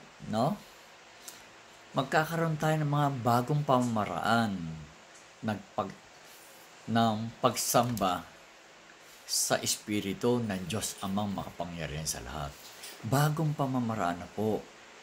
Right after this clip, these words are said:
Hindi na po yung pamamaraan ng pagsunod natin sa mga nakasulat, no? Ng mga batas. Sa toto-,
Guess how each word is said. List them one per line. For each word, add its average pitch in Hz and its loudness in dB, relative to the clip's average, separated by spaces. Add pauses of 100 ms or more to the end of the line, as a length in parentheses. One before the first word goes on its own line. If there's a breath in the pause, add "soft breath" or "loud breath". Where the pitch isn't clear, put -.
(200)
Hindi 151 4
na 165 0
po 156 0
yung 147 2 (720)
pamamaraan 147 4
ng 131 0
pagsunod 123 2
natin 110 0 (440)
sa - 2
mga 147 2
nakasulat, 110 0 (1400)
no? 117 0 (1500)
Ng 113 2
mga 104 2
batas. 95 0 (1040)
Sa - -8
toto-, 117 -4